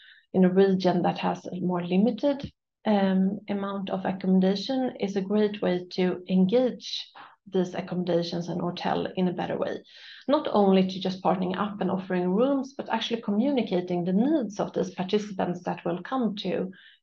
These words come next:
to stay with them. That they get up earlier in the morning, they might have different preference for breakfast. Um, this will make the whole experience, um, much nicer for the participant,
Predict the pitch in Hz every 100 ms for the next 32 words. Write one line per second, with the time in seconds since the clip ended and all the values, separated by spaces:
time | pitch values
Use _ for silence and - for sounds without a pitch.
0 | - 185 190 285 226 190 - - 190 -
1 | - - _ _ - 190 185 175 165 170
2 | - 190 180 - - - 202 190 185 185
3 | 180 185 190 190 190 190 180 175 180 175
4 | 185 165 - - 180 190 185 - 190 -
5 | 190 185 185 - - - - - 185 247
6 | 247 - 247 240 240 240 _ _ _ -
7 | - - _ 202 190 185 190 190 - _
8 | _ _ _ _ 226 240 - 214 202 185
9 | 190 185 180 - - _ _ - 190 190
10 | 190 180 - - - 247 262 220 170 196
11 | 233 - _ _ - 185 175 175 175 175
12 | 185 - _ _ 202 208 - 185 180 202
13 | - 285 285 - 262 254 254 262 247 -
14 | 262 247